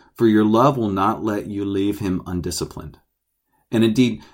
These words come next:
there seems to be different and contrary results. That sometimes hatred uses winning methods, and charity comes across mean. For example, a person hates his enemy and fakes a friendship with him.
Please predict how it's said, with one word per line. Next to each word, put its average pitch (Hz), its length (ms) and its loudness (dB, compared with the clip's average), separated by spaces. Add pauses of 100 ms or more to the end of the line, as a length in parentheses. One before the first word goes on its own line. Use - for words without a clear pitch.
there 110 140 4
seems 170 400 2
to 143 100 0
be 117 220 0
different 104 560 -2
and 92 180 -8
contrary 87 540 -2
results. 78 680 -8 (720)
That - 180 -2
sometimes 147 640 0
hatred 113 760 0
uses 101 560 -2
winning 95 400 -4
methods, - 480 -10 (460)
and 95 180 -6
charity 131 540 6
comes 95 340 -6
across - 560 -8
mean. 80 380 -8 (760)
For 123 120 2
example, 107 520 0 (240)
a 104 60 -8
person 143 380 2
hates 120 260 0
his 107 140 -2
enemy 82 480 -6 (340)
and 98 160 -4
fakes 117 340 4
a 107 60 0
friendship 90 480 -6
with - 140 -8
him. - 240 -16